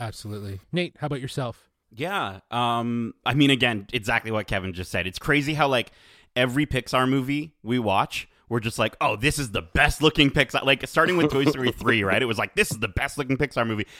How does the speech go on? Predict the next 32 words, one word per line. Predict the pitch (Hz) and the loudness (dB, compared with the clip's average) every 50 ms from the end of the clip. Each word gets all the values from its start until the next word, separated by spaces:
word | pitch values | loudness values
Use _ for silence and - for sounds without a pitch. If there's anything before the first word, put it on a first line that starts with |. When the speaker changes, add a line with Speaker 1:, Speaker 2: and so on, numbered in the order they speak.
| - - | -14 -6
Speaker 2:
And | - 131 139 | -2 2 2
then | 151 156 160 | 4 4 4
they | 165 156 | 2 2
just | 123 135 156 - - | 2 0 0 -2 -2
keep | - - 147 131 - - - | -4 -2 -2 -2 -4 -2 2
upping | 127 135 139 - 147 131 120 | 2 2 2 2 0 0 0
it | 107 98 92 - - | 0 -2 -2 -2 0
and | 110 113 113 - - | 0 0 0 0 0
upping | 120 120 123 - 120 110 107 | -2 -2 -2 -2 -2 -2 0
it | 95 | 0
and | 90 92 101 | 0 0 0
upping | 113 117 123 104 98 | 0 0 0 -2 -4
it. | 95 - - - - - | -4 -6 -12 -20 -8 -2
And | - 131 | 0 2
I | 143 | 2
think, | 147 - 190 202 - - | 2 0 -2 -2 2 4
like, | 175 131 117 - - - _ _ _ _ _ _ _ _ | 4 4 4 0 -6 -20 _ _ _ _ _ _ _ _
you | 151 147 | 2 4
know, | 151 143 135 127 - | 6 6 6 4 2
I | 123 131 | 0 0
think, | 139 165 170 - _ _ - 123 123 123 117 - | 0 -2 -4 -4 _ _ -20 -18 -18 -14 -8 -4
uh, | 127 | -2
obviously | - 135 131 143 135 - 151 | 0 2 2 0 0 0 0
they're | 131 127 120 | 2 2 2
trying | - 135 127 117 120 120 107 | 2 2 2 2 2 0 -2
something | - 127 120 - 110 110 | -4 -6 -4 -2 -2 0
a | 110 | 0
little | 107 107 101 90 | 0 -2 -2 -4
different | 85 101 101 - - - 139 - - | -4 -4 -4 -2 -2 -2 -2 -2 -2
with | 123 120 - | -4 -4 -2
the | - 131 | -4 -4
film, | - - 135 131 143 147 151 160 | -2 0 0 2 2 0 -2 -4